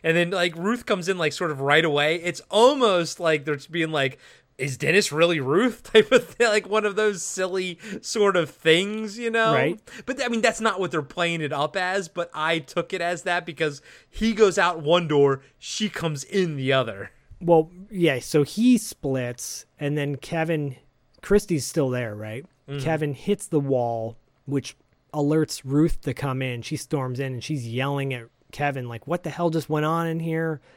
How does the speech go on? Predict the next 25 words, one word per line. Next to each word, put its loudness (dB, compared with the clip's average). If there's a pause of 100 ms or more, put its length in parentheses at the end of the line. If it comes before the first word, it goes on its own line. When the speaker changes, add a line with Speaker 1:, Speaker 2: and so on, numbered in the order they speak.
(400)
Speaker 2:
And -20
Kevin's -4
like, -8
"Don't -4
worry 2
about 0
it." -6 (320)
Christy's -4
like, -4
"Don't 4
worry 4
about 2
it. -2 (440)
Dennis 0
is -4
violent, -6
Kevin." -4 (500)
And -6
that's -4
important, -4
too. -6
Speaker 1:
Yeah. -6 (240)
Speaker 2:
Like, -10
alluding, -6
right? -10